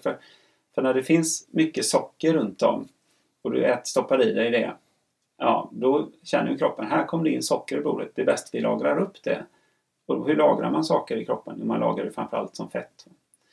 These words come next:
Men jag blev istället av med fem kilo fett runt magen. Jag, det jag kallar för gubbfett, liksom. Jag var ju typ fyrtiofem år då. Jag tänkte, det,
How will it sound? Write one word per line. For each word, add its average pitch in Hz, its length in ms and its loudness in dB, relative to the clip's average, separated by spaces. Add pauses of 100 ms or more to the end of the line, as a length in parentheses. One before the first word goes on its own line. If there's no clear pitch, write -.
(920)
Men 147 160 6
jag 135 180 10
blev 190 180 6
istället 151 320 4
av 180 240 6
med 175 180 4
fem 131 220 2
kilo 127 260 -2
fett - 360 -4
runt 113 180 -6
magen. 123 320 0
Jag, 131 220 0
det 143 80 2
jag 127 180 4
kallar 131 200 0
för - 100 -6
gubbfett, - 560 2
liksom. - 260 -4
Jag 131 160 4
var 127 80 4
ju - 60 -2
typ - 220 -10
fyrtiofem - 540 -4
år - 140 -4
då. 107 100 -2
Jag - 100 -6
tänkte, - 260 -8
det, 113 260 -2